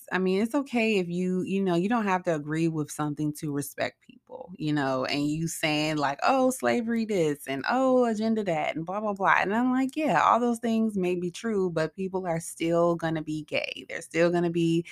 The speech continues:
like, it's really nothing you can do about it. <laughs> So, you know, it's, it's,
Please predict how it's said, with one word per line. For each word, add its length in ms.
like, 120
it's 160
really 280
nothing 320
you 120
can 140
do 200
about 340
it. 760
<laughs> 20
So, 520
you 140
know, 440
it's, 320
it's, 260